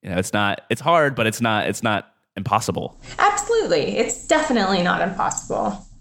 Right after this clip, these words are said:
Speaker 1: Looking back and reflecting on this time when you and Rich were doing all this contract work and taking on all these gigs, is there anything that you would go back in time and tell yourself so that you could be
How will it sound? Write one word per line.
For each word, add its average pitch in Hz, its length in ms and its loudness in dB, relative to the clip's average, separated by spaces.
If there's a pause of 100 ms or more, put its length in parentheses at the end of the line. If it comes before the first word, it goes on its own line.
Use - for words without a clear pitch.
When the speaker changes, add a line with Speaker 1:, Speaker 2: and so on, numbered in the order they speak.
(380)
Speaker 1:
Looking 175 300 -2
back 123 420 0
and 101 160 -2
reflecting 127 400 -2
on 127 80 2
this 110 120 0
time 110 380 0
when 95 140 -4
you 120 140 2
and 113 100 2
Rich - 340 -2
were 92 120 -4
doing 113 300 -2
all 110 120 4
this 98 100 -6
contract 95 540 -6
work - 320 -12
and 87 280 -6
taking 127 300 -2
on 113 140 0
all 104 100 2
these 98 200 -4
gigs, - 440 -4 (540)
is 127 80 -8
there 127 120 2
anything 214 280 0
that 160 100 -2
you 131 60 2
would 110 120 2
go 110 140 2
back 110 220 0
in 110 100 -4
time 104 260 -2
and 87 140 -8
tell 110 180 0
yourself 110 440 0
so - 100 -8
that 87 100 -6
you 85 60 -6
could 92 160 -8
be 101 380 -2